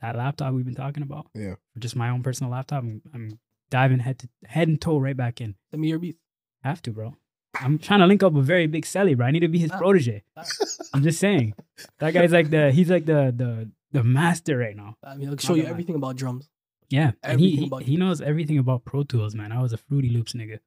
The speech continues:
Speaker 1: so, you know. But let's not get too sidetracked. We know we're here for it's the
Speaker 3: Mm-hmm.
Speaker 1: coffee break po-, is this not the coffee break podcast?
Speaker 3: Mm-hmm.
Speaker 1: This is the coffee break podcast, right? So we get into
Speaker 3: Mm-hmm.
Speaker 1: business.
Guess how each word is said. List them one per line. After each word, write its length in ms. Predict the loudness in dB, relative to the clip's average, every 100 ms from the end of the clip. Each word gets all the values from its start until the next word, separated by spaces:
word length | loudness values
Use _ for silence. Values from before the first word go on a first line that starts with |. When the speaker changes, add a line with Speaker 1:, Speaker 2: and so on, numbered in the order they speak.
| _ _ _ _ _
Speaker 1:
so, 180 | -12 -10 -12 _ -14
you 60 | -10
know. 140 | -10 -12 _ _ _ -20 -8 -2
But 260 | -2 0
let's 200 | -2 -2
not 160 | -2 -4
get 180 | -6 -6
too 220 | -6 -6
sidetracked. 720 | -6 -8 -8 -6 -8 -8 -8
We 80 | -8
know 180 | -8
we're 260 | -6 -4 -2
here 280 | 0 0 0
for 340 | -4 -8 -6 -6 -6
it's 80 | -4
the 40 |
Speaker 3:
Mm-hmm. 180 | -2 -2
Speaker 1:
coffee 260 | -2 -4 -6
break 260 | -6 -6
po-, 100 | -8 -8
is 100 | -6
this 140 | -6
not 140 | -6 -6
the 40 |
coffee 260 | -6 -8 -6
break 180 | -6 -8
podcast? 320 | -12 -12 -8
Speaker 3:
Mm-hmm. 840 | -2 0 2 0 -2 -4 -6 -6 -6
Speaker 1:
This 140 | -6
is 100 | -4
the 100 | -4
coffee 300 | -6 -8 -8
break 200 | -10 -10
podcast, 540 | -8 -8 -8 -16 _
right? 240 | -10 -10 -10
So 80 | -8
we 80 | -4
get 160 | -2
into 200 | -2 -4
Speaker 3:
Mm-hmm. 60 | -4
Speaker 1:
business. 260 | -4 -4